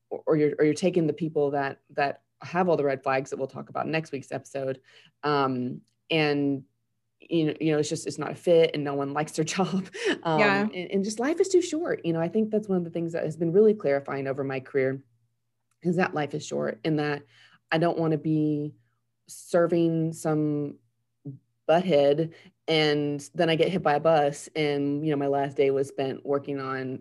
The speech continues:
Speaker 1: working for a
Speaker 2: Mm-hmm.
Speaker 1: jerk and doing work I'm not proud of. Um,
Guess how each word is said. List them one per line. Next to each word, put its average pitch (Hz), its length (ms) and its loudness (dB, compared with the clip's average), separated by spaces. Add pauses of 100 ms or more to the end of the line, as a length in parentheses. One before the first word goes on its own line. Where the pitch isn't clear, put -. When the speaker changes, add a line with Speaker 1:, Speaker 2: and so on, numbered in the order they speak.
Speaker 1:
working 147 340 -2
for - 80 2
a 139 40 4
Speaker 2:
Mm-hmm. 196 80 0
Speaker 1:
jerk - 360 2 (160)
and 135 540 -4 (100)
doing 143 240 0
work 135 180 -6
I'm 131 80 -4
not - 160 -2
proud - 220 -2
of. - 400 -4
Um, 104 460 -2